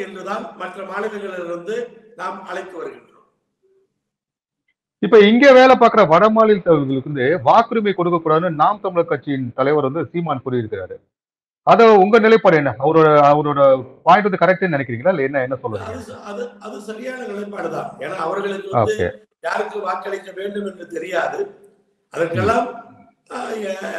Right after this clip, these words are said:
Speaker 1: என்ன சட்ட திட்டங்கள் இருக்கிறதோ அவற்றின்படிதான்
Speaker 2: ம்.
Speaker 1: நடத்துவார்கள். அதனால வந்து
Speaker 2: ம்.
Speaker 1: எங்கேயாவது அப்படி வாக்குரிமை கொடுத்திருக்கிறார்களா என்று சொன்னால்
Speaker 2: ம்.
Speaker 1: அதை குறிப்பிட்டு நாம
Speaker 2: ம்.
Speaker 1: பேசலாம். ஒரு
Speaker 2: ம்.
Speaker 1: பொதுவாக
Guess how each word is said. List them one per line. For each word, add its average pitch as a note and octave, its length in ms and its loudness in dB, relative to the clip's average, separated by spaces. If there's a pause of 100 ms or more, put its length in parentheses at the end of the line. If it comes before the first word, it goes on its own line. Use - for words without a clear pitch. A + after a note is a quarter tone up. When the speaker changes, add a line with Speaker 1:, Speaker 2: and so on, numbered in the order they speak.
(200)
Speaker 1:
என்ன A3 260 -8
சட்ட F#3+ 400 -6 (220)
திட்டங்கள் G3 460 -10
இருக்கிறதோ F3+ 460 -8 (720)
அவற்றின்படிதான் G#3 800 -6
Speaker 2:
ம். - 120 -16
Speaker 1:
நடத்துவார்கள். E3+ 640 -8 (480)
அதனால A#3+ 300 -6
வந்து A2+ 140 -8
Speaker 2:
ம். G2+ 60 -6
Speaker 1:
எங்கேயாவது A3+ 560 -4 (140)
அப்படி G3+ 240 -6 (180)
வாக்குரிமை G#3 420 -10 (120)
கொடுத்திருக்கிறார்களா G#3 1000 -8 (640)
என்று G3 280 -12 (100)
சொன்னால் G3 400 -4
Speaker 2:
ம். - 100 -20
Speaker 1:
அதை A#3+ 220 -8 (100)
குறிப்பிட்டு C4 480 -10
நாம G3 160 -4
Speaker 2:
ம். E3 100 -8
Speaker 1:
பேசலாம். D#3+ 420 -8 (600)
ஒரு G#3+ 120 -2
Speaker 2:
ம். - 100 -10
Speaker 1:
பொதுவாக B3+ 360 0